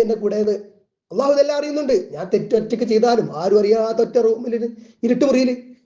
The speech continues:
ഇരുന്നിട്ട് ചെയ്താലും അള്ളാഹു അറിയുമെന്ന്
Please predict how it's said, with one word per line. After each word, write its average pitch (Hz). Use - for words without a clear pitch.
ഇരുന്നിട്ട് 269
ചെയ്താലും 269
അള്ളാഹു 208
അറിയുമെന്ന് 240